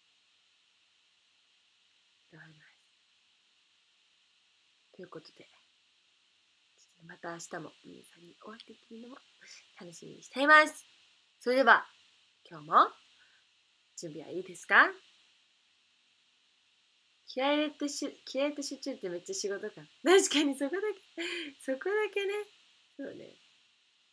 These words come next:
はい。というわけで、みんなに愛の込めたメッセージだったり、サインとか、お届けできたらすごく嬉しいななんて思っております。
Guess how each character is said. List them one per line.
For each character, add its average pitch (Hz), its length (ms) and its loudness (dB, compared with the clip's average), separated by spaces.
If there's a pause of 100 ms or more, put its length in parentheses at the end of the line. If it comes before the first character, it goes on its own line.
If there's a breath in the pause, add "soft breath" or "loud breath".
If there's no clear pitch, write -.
(140)
は 170 120 -20
い。 151 160 -18 (340)
と 170 60 -20
い 165 80 -20
う 165 40 -20
わ 160 120 -20
け - 60 -20
で、 - 60 -20 (1160 soft breath)
み 180 140 -12
ん 180 60 -10
な 185 80 -10
に 175 180 -14
愛 214 240 2
の 170 220 -6 (840)
込 175 60 -16
め 170 100 -10
た 165 160 -16
メ 170 140 -12
ッ - 20 -20 (160)
セ 170 140 -14
ー 160 40 -16
ジ - 120 -20
だ 156 80 -10
っ 156 60 -14 (100)
た 151 80 -14
り、 - 180 -18 (840 soft breath)
サ 190 100 -12
イ 170 100 -8
ン 151 120 -14
と 147 100 -16
か、 - 180 -16 (920)
お 190 40 -16
届 185 280 -8
け 190 100 -4
で 190 140 -4
き - 80 -18
た 165 120 -6
ら 165 80 -6
す 180 140 -12
ご 180 140 -6
く 180 140 -8
嬉 185 200 -6
し 196 140 -8
い 190 40 -6
な 196 200 -2
な 190 100 -6
ん 180 80 -10
て - 300 -10 (640 loud breath)
思 175 100 -14
っ 175 60 -18
て - 180 -8
お 180 80 -4
り 185 80 -6
ま 196 260 4
す。 196 120 -16